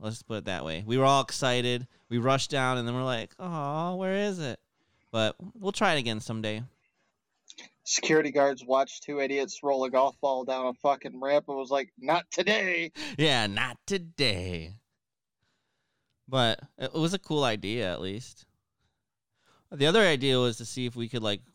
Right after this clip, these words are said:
Speaker 1: run and beat it down. But I don't know if it'd be a good idea to run on the ramp, or if he was thinking run down the stairs. I don't know. But obviously, we would have beat it down 'cause it never made its way.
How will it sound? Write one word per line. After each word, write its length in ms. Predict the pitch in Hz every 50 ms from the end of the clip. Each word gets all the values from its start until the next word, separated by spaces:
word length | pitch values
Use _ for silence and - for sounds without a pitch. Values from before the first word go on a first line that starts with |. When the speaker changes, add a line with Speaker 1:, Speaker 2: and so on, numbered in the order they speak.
| _ _ 101 107
Speaker 1:
run 320 | 110 117 120 120 120 113
and 120 | 101 98
beat 160 | 90 113 113 101
it 100 | 90 76
down. 640 | 107 107 107 117 113 98 95 95 101 117 127 131 - _ _ _ _ _
But 140 | 107 101 98 95
I 40 | 113
don't 100 | 131 135
know 60 | 131
if 40 | 123
it'd 80 | 123
be 60 | 113 110
a 40 |
good 80 | 107 110
idea 180 | 107 101 107 107
to 60 | 92
run 180 | 87 98 101 98
on 60 | 95
the 80 | 90 85
ramp, 360 | 90 95 95 92 90 87 - - - _ -
or 180 | 120 123 127
if 80 | 127 -
he 80 | - 113
was 100 | 107 -
thinking 260 | - 117 107 107 101
run 140 | 101 104 104
down 200 | 104 101 101 98
the 60 | 95 92
stairs. 440 | - - 104 98 92 90 92 95
I 60 | 95 92
don't 120 | 95 90
know. 140 | 90 87 87
But 100 | - 110
obviously, 400 | 117 123 120 113 107 - - 98
we 60 | 95
would 140 | 95 101 101
have 80 | 92 85
beat 120 | 98 90
it 80 | 82 -
down 240 | 107 104 95 92 95
'cause 120 | 95 90
it 80 | 92 62
never 240 | 69 90 90 90 87
made 200 | 92 92 90 73
its 140 | - - -
way. 280 | 92 92 90 87 107